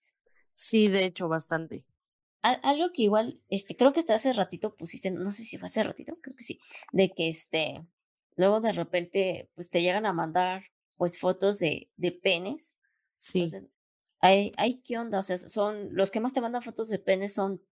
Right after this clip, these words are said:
Speaker 2: personas que ni siquiera, pues, son tus consumidores, o,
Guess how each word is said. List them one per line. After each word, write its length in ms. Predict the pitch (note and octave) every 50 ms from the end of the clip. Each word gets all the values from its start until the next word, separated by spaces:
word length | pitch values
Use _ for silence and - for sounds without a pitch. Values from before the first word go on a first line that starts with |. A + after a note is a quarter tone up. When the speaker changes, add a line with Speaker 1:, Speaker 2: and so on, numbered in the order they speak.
| _
Speaker 2:
personas 440 | - F3 E3+ - F#3+ F#3 G3+ G#3+ -
que 100 | - F#3
ni 180 | E3+ E3 D#3 D3
siquiera, 600 | - - C3+ - - F3+ F3+ F#3 F#3 F#3+ F#3+ F#3 -
pues, 120 | - -
son 160 | - E3+ E3 -
tus 140 | - - -
consumidores, 1080 | - E3 E3 E3 E3 D#3 A#2 C3 B2+ A#2+ D3 C#3 C#3+ E3+ F#3+ G#3 G3+ F#3+ F3+ F3+ -
o, 160 | D#3 D#3+ -